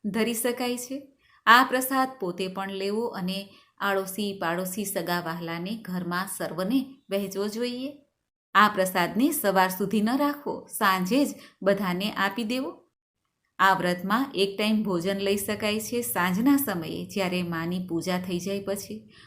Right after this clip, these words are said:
અથવા તો ફલાહાર પણ લઈ શકાય છે. જેવી શક્તિ તેવી ભક્તિ. થાળ ધરાવ્યા બાદ મા બુટ ભવાનીના મંત્ર જપ છે, ચાલીસા પાઠ છે, સાઠી છે, સ્તુતિ છે, તે ગાઈ શકાય છે.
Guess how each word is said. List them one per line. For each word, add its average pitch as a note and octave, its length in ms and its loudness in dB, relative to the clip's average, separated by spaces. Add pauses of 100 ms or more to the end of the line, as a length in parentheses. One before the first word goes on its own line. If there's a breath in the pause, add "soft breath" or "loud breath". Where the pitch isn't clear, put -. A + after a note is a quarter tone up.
(120)
અથવા B3 320 2
તો C4 340 0
ફલાહાર F3 520 -2
પણ G3+ 140 0
લઈ G#3+ 180 0
શકાય A3 460 -4
છે. A#3 240 -12 (580)
જેવી B3 280 4
શક્તિ A#3 500 0
તેવી F3+ 340 0
ભક્તિ. G#3+ 600 -4 (540)
થાળ B3+ 340 8
ધરાવ્યા A#3 480 4
બાદ G#3 420 2
મા G3+ 580 -2
બુટ G3 240 0
ભવાનીના F3+ 640 -2
મંત્ર E3+ 360 -4
જપ F3+ 220 -4
છે, F3+ 300 -8
ચાલીસા E3+ 680 -6
પાઠ E3 260 -6
છે, E3+ 280 -8
સાઠી F3 600 -6
છે, - 280 -10
સ્તુતિ E3+ 520 -4
છે, F3 400 -12
તે F3 100 -2
ગાઈ E3 220 -4
શકાય E3+ 440 -8
છે. - 400 -14